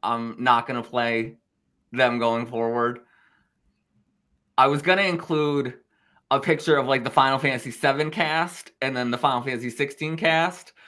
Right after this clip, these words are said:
because if you compare them, the Final Fantasy seven cast bodies every single one of them, and it's not even comparable. Um,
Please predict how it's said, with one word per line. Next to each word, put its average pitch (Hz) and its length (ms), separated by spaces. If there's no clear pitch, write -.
because 123 580
if 139 140
you 131 100
compare 131 460
them, 143 200
the 135 60
Final 135 260
Fantasy 127 320
seven 123 300
cast 127 400
bodies 120 540
every 120 280
single 120 320
one 117 140
of 120 140
them, 123 160
and 120 80
it's 113 120
not 113 200
even 113 160
comparable. 117 680
Um, 104 720